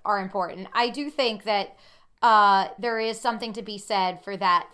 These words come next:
family that you choose in every sense. And, and for, like, young women, they often find a woman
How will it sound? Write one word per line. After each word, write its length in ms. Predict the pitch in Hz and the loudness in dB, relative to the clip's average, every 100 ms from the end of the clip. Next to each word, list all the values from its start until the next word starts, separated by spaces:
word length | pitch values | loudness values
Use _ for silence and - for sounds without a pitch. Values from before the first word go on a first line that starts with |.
| - | -8
family 420 | 208 196 196 185 | -6 -4 -4 -6
that 180 | 180 175 | -8 -10
you 120 | 175 | -14
choose 600 | - 202 165 156 151 - | -12 -10 -8 -10 -16 -12
in 140 | 247 247 | -8 0
every 320 | 285 269 214 | 0 0 -8
sense. 480 | - 170 170 165 - - - - | -8 -8 -10 -18 -20 -20 -20 -6
And, 300 | 240 233 226 | -2 0 -2
and 260 | - 240 240 | -8 -8 -2
for, 220 | 247 226 | -2 0
like, 240 | 220 214 | -2 -2
young 320 | 220 240 240 | 0 0 0
women, 420 | 226 214 226 233 233 | -4 -4 -4 -6 -6
they 380 | 208 208 208 - | -6 -6 -8 -4
often 380 | 220 220 240 220 | -2 -2 -4 -4
find 560 | - 254 285 220 185 | 0 2 2 -2 -6
a 140 | 156 196 | -8 -8
woman 580 | 185 202 196 190 185 | -4 -4 -2 -6 -8